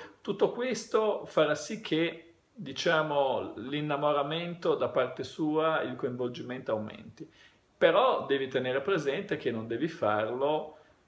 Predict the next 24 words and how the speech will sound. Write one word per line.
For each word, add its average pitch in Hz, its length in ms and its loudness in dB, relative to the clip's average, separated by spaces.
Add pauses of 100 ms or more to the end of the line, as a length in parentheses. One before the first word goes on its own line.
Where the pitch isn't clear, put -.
(140)
eh, 113 640 2
se 135 560 2
non, 123 480 0
eh, 110 880 -6 (1500)
cioè 139 120 6
se - 120 -2
sei 156 220 4
innamorata 143 760 2
o 127 60 2
innamorato 123 580 0
ti - 120 -12
viene 110 180 -2
difficile 113 380 -4
fare 120 200 -6
questo, - 280 -8
quindi 131 340 -6
è 113 80 -8
importante 165 840 -2
fare, 110 440 2
c'è - 140 -6
una 113 100 -4
meditazione 117 520 -4
anche 113 180 -8
qua - 360 -2